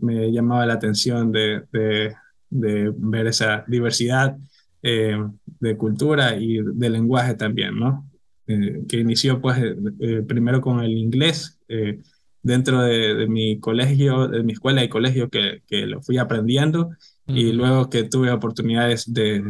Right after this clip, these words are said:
Speaker 1: de salir también, bueno, durante los estudios en la Alianza Francesa.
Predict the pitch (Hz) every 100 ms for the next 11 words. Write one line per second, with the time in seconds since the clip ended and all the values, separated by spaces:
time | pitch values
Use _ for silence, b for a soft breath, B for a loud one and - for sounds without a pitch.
0 | 104 - 107 104 101 139 156 135 113 113
1 | 110 107 113 107 107 113 113 107 113 104
2 | - 101 101 110 107 - 120 104 107 104
3 | - - 110 110 110 107 101 107 143 135
4 | 127